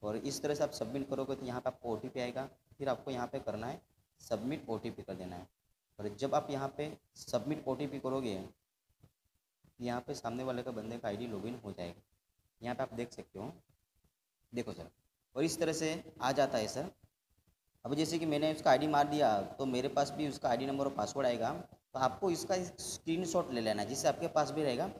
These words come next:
बाकी जो mobile number उसमें तो चला जाएगा। उसके बाद फिर यहाँ पे आपको OK कर देना। तो simple से इस तरह से आईडी login हो जाता है sir।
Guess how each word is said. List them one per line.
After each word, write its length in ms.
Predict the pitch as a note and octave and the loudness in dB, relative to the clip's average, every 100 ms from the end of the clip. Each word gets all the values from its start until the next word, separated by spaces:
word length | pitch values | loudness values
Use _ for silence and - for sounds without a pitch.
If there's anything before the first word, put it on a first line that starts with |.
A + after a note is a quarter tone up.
| - _ - | -16 _ 0
बाकी 240 | C3 D#3+ | 0 0
जो 160 | D3+ D#3+ E3+ E3+ - - | 0 0 0 -2 -8 -2
mobile 280 | A#2+ C#3 D3 | 4 6 6
number 240 | D3 D3 | 6 4
उसमें 240 | B2+ C#3+ D3 | 4 0 -2
तो 60 | |
चला 240 | C#3+ A#2+ B2+ | -2 2 2
जाएगा। 400 | B2 G#2+ G2+ D3 - | 2 0 0 -4 -6
उसके 220 | C#3+ D#3+ | -8 -2
बाद 220 | D#3 D3 | -2 -2
फिर 100 | D3 | -6
यहाँ 200 | C3+ C3 | -4 -4
पे 80 | A#2+ | -4
आपको 280 | A2+ - - - | -4 -6 -14 -8
OK 260 | A2+ - G2 | -8 -8 -8
कर 120 | F#2 | -8
देना। 260 | F#2 F#2 - _ _ _ _ _ _ _ _ _ _ _ _ _ _ A#2+ | -8 -12 -16 _ _ _ _ _ _ _ _ _ _ _ _ _ _ -16
तो 40 | |
simple 340 | - C#3+ E3 C#3+ | -8 -4 -2 -2
से 180 | D3+ - D#3+ | -4 -4 -2
इस 200 | E3 - | -2 2
तरह 160 | D#3 | 0
से 200 | D3+ D#3+ - | 0 -2 0
आईडी 240 | A#2 C3+ | 0 0
login 280 | B2 A#2+ C#3 | -2 -2 -4
हो 160 | B2 C3 | -2 -2
जाता 220 | B2+ B2+ | -2 -2
है 80 | A#2 | -4
sir। 220 | C3 | -6